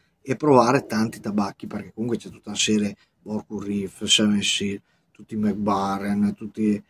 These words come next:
eh, gli Amphora, tu-, cioè, ce n'è una marea, no? Però ce n'è tanti che anch'io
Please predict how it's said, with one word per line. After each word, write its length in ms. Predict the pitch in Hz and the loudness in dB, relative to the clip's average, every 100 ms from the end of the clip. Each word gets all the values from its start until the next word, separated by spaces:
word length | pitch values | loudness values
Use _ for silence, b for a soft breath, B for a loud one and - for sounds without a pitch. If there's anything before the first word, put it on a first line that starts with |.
| _ _ - | _ _ -10
eh, 540 | 104 101 98 98 98 | -4 -4 -4 -4 -2
gli 80 | 104 | 2
Amphora, 800 | 107 101 101 104 - 101 104 104 | 2 2 -2 -4 -6 -8 -4 -4
tu-, 160 | - 101 | -4 -10
cioè, 180 | 117 | -8
ce 160 | 101 143 | -4 -2
n'è 80 | 123 | 0
una 140 | 117 | 0
marea, 500 | 110 104 120 123 107 | 0 4 8 8 6
no? 220 | 101 107 | 0 -4
Però 200 | - 127 | -4 -4
ce 140 | 120 117 | -2 -4
n'è 160 | 110 | -6
tanti 400 | - 110 135 123 | -6 -2 -2 -2
che 100 | 110 | -4
anch'io 460 | 107 107 147 127 - | -4 4 6 6 4